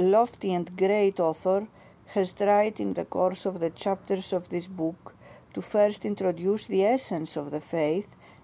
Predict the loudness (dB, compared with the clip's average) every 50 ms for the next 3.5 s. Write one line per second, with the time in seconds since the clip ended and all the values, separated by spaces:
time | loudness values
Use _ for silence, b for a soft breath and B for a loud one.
0 | B B 0 2 2 2 0 -4 -4 -2 -2 0 0 0 -2 -4 -2 -2 0 0
1 | 0 2 4 4 4 4 2 0 -2 -4 -4 -4 -2 -2 -4 -4 -4 -2 2 2
2 | 4 4 2 2 0 -2 -4 0 2 2 4 4 2 0 -4 -16 -12 -8 -6 -6
3 | -6 -6 -4 -4 -2 -2 -4 -4 -8 -12